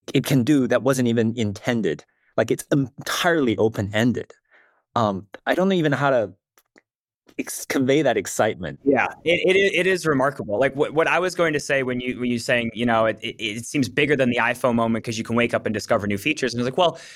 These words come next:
Speaker 2: you know, that's kinda like the App Store moment where, you know, I wake up and there's a new app I can download, like Uber. Who thought when you bought an iPhone that it was going to be your taxi service? But what you just said at the end, which I think is the key difference, is that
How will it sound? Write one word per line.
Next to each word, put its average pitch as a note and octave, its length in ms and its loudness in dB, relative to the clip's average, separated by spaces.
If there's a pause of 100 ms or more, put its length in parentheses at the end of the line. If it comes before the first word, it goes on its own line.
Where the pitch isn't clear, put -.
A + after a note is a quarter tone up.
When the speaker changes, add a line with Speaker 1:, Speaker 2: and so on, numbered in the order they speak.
(220)
Speaker 2:
you F3 80 4
know, F3 240 2 (240)
that's F#3 220 0
kinda B3 180 2
like D#3 100 0
the C#3+ 140 -6
App C3+ 200 2
Store A2+ 300 0
moment F2+ 460 -6
where, A#2+ 680 2
you C#3 120 0
know, A#2 180 4
I C#3 100 0
wake D3 240 0
up D#3 160 0
and C#3 80 -2
there's B2+ 160 -2
a A#2+ 60 -2
new C3+ 180 0
app B2 220 2
I A2+ 100 0
can G#2+ 180 -8
download, G2 600 -2
like G2+ 260 0
Uber. A#2+ 460 0
Who F3 180 0
thought C#3+ 300 0
when B2+ 100 2
you B2+ 60 2
bought A#2+ 160 2
an A#2 80 -2
iPhone A#2 400 0
that G#2 100 -2
it G2 60 0
was A2 140 -2
going A#2+ 200 2
to - 80 -10
be A2+ 80 0
your G2+ 160 -2
taxi G#2+ 360 -2
service? E2+ 480 -6 (340)
But A2 320 0
what C#3 140 2
you D3+ 140 0
just D3 200 -2
said C#3 120 -2
at B2+ 120 -6
the A2+ 100 -4
end, D3 380 0
which A#2+ 160 -2
I A2+ 80 0
think B2+ 240 -2
is A2 100 -2
the G#2 100 -6
key A2 180 -2
difference, A#2+ 420 0
is G#2+ 140 -6
that G2+ 300 0